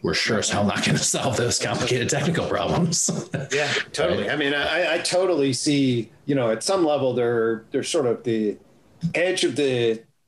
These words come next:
Speaker 2: system waking up at some level, right? They're sort of like, Oh my God, there's global civilization, at least endangerment if not collapse, high risk elements, massive amounts of change that's creating flux.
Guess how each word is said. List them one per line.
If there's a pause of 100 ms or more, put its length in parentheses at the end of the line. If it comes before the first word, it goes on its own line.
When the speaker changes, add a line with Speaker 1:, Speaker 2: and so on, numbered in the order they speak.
Speaker 2:
system
waking
up
at
some
level,
right?
They're
sort
of
like,
Oh
my
God,
there's
global
civilization, (280)
at
least
endangerment (480)
if
not
collapse,
high
risk
elements,
massive
amounts
of
change
that's
creating
flux.